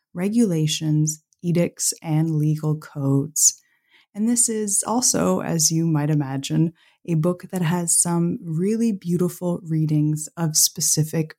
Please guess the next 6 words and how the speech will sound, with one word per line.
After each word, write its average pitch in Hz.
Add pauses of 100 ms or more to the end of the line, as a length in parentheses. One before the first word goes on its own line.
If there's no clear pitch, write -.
(120)
rituals, 151 (400)
readings 175
that 147
make 185
it 254
clear 151